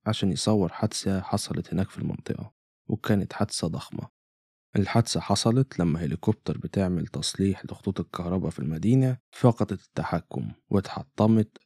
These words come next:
في وسط المدينة، وكل اللي كانوا فيها ماتوا، وكانوا تلات أشخاص. إيزاك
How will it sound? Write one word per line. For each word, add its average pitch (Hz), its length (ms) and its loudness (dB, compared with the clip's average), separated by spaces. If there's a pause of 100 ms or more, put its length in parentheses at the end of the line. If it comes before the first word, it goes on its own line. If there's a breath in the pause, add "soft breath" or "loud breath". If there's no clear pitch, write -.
في - 120 0
وسط 98 380 2
المدينة، - 460 -6 (420)
وكل 107 440 4
اللي 71 160 -2
كانوا 85 240 -4
فيها 101 560 -2 (140)
ماتوا، 92 320 -4 (300)
وكانوا 107 340 4
تلات 101 280 2
أشخاص. - 520 -8 (680)
إيزاك 107 680 4